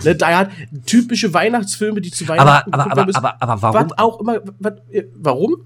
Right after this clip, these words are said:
Speaker 1: Na, weil
Speaker 2: Ja.
Speaker 1: zu Weihnachten spielt.
Speaker 2: Ist das immer, ja? Ja,
Speaker 1: Es
Speaker 2: ja,
Speaker 1: ist
Speaker 2: ich
Speaker 1: wei-, also, äh, ah, ich glaub, alle, äh, ich glaub,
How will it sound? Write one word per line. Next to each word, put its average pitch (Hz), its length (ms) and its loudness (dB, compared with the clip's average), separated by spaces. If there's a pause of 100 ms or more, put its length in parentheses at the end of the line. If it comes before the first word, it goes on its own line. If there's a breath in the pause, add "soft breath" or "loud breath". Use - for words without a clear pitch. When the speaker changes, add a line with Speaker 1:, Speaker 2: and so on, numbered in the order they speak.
Speaker 1:
Na, 160 80 -2
weil 147 80 4
Speaker 2:
Ja. 110 80 2
Speaker 1:
zu 139 80 -2
Weihnachten 143 280 -4
spielt. 196 380 -4 (1600)
Speaker 2:
Ist - 120 -8
das 143 160 -2
immer, 170 240 2
ja? 120 300 2
Ja, 120 100 -2
Speaker 1:
Es - 60 -6
Speaker 2:
ja, 104 80 -2 (100)
Speaker 1:
ist 104 120 4
Speaker 2:
ich - 40 0
Speaker 1:
wei-, 247 220 4
also, 151 240 0
äh, 175 160 0 (240)
ah, 139 200 2
ich 127 120 -6
glaub, 139 240 -2
alle, 226 420 2 (140)
äh, 170 180 -2
ich - 160 -6
glaub, 160 240 -4